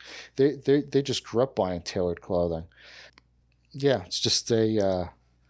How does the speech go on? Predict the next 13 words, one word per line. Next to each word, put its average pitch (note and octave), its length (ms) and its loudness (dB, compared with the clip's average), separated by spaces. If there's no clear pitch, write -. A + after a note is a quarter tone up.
you G#2+ 80 -2
know, G2 80 -2
totally B2+ 480 2
about F#2+ 480 0
the - 80 -4
fact G#2+ 420 -2
that F#2 180 -2
they're G2 180 0
trusting B2 600 0
you F#2+ 380 -4
with - 220 -4
their F#2+ 160 0
look. F#2 580 -4